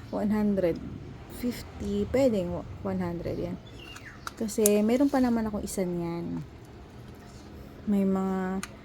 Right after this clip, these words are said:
ano pa naman ako na pro pa niyan.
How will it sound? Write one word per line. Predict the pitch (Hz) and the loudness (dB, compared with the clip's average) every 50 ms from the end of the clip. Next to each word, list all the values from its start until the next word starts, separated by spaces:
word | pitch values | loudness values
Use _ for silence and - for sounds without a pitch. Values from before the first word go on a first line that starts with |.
| - - - - - - - - - - - - - | -16 -16 -16 -16 -16 -16 -16 -18 -18 -18 -18 -14 -8
ano | - 180 190 190 185 180 - | -4 -2 0 0 0 -2 -4
pa | - 180 185 | -4 -2 -2
naman | 180 180 175 175 170 165 160 151 | 0 0 0 0 0 -2 -2 -4
ako | - - - 82 - 175 170 - - - - - - - - - - - - - - - - - | -6 -6 -6 -6 -6 -6 -8 -8 -10 -12 -12 -12 -12 -12 -12 -12 -12 -12 -12 -12 -12 -10 -6 -4
na | 196 185 | -4 -2
pro | - - 202 190 180 175 | 2 6 6 6 6 6
pa | - 185 175 | 2 0 -2
niyan. | 170 170 165 160 160 156 156 160 | 0 0 0 0 -2 -2 -2 -4